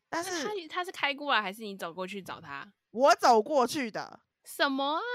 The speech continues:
Speaker 2: 啊？我都已经，
Speaker 1: 他也不开过来哦。
Speaker 2: 我都已经用地址找，找地图了，呃，不，找，找车了，然后你还在那边？
Speaker 1: 对，然后这件事情最生气的地方还没有来哦。后来我搭上车的时候，他就跟我说：“你地址写错了。”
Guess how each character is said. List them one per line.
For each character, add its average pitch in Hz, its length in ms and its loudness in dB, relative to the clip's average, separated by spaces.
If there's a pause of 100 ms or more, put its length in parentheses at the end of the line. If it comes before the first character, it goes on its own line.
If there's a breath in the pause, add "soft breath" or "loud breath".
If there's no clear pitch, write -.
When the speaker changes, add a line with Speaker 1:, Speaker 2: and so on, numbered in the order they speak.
(120)
Speaker 2:
啊？ 269 280 -2
我 294 120 0
都 392 140 -4
已 403 40 -4
经， 370 80 2
Speaker 1:
他 392 100 8
也 - 60 2
不 247 80 -2
开 285 220 4
过 269 240 6
来 170 220 4
哦。 175 220 -4
Speaker 2:
我 - 60 -20
都 - 60 -20
已 - 20 -16
经 403 100 -2
用 381 220 -4
地 339 280 -2
址 247 220 -12
找， 220 300 2 (160)
找 226 240 2
地 262 380 -8
图 226 260 -6
了， 208 220 -4
呃， 208 60 -8
不， 220 100 -2 (400 soft breath)
找， 254 260 4 (180)
找 233 220 4
车 285 320 -2
了， 269 140 -2
然 226 120 -2
后 294 120 -2
你 226 160 -6
还 190 120 -2
在 247 120 -4
那 262 160 -2
边？ 254 340 -4 (500)
Speaker 1:
对， 214 240 -4
然 208 140 -4
后 269 260 -2
这 359 140 -10
件 311 160 -6
事 415 100 -8
情 269 140 -10
最 349 220 -4
生 233 240 -8
气 254 140 -10
的 190 60 -6
地 220 120 -8
方 220 120 -8
还 202 160 -10
没 180 120 -4
有 170 160 -4
来 - 320 -10
哦。 247 120 -16 (800 soft breath)
后 392 120 -2
来 277 120 2
我 208 100 2
搭 233 180 0
上 247 200 -8
车 226 140 -4
的 185 120 0
时 185 80 -8
候， 175 80 -4
他 226 100 -6
就 226 100 -6
跟 233 80 -6
我 160 120 -6
说 165 480 -6
：“你 175 100 -12
地 233 220 -8
址 208 140 -10
写 - 220 -8
错 - 360 -6
了。” - 160 -14